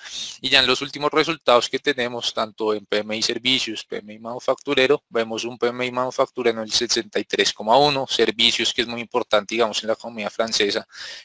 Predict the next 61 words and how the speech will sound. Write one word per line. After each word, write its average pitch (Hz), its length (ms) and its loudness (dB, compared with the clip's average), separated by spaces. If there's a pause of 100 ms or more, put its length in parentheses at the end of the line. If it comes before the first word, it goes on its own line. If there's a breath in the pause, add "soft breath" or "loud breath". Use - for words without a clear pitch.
en 110 80 -12
el, 107 180 0
en 117 140 -6
el 110 60 -2
cincuenta 135 520 2
y 151 60 6
ocho, 147 260 2
y 160 100 -6
un 117 80 -12
P - 120 0
M 107 160 -4
I 104 60 -4
compuesto - 500 0
para 110 220 2
la 110 120 2
eurozona 107 380 -4
del 95 80 -16
cincuenta 110 460 -8
y 104 60 -4
nueve 95 200 -8
coma 104 300 2
dos. 120 280 2 (840 loud breath)
Estos - 320 0
P 170 140 4
M 170 180 4
Is 165 240 6
o 151 40 -2
estos 139 240 -6
indicadores, 139 600 4
¿qué 147 200 4
señales 143 440 4
nos 147 160 -6
dan 127 220 4
o 131 60 -6
por - 180 -12
qué 127 120 0
son 120 140 -8
tan 135 140 -2
importantes? 143 760 -2
No 127 140 -4
solo 139 260 -2
porque - 240 -10
estén 120 280 -6
en, 127 200 -10
en 139 100 -10
los 147 100 -4
niveles 127 380 -4
de 131 60 0
expansión, 135 600 0
sino 143 240 -6
porque - 260 -10
nos 113 140 -12
van 107 180 0
a 110 40 2
ayudar 120 480 4
o 117 60 -18
nos 113 180 -10
dan 110 160 0
una 113 160 -6
señal 120 360 -2
clara 117 400 4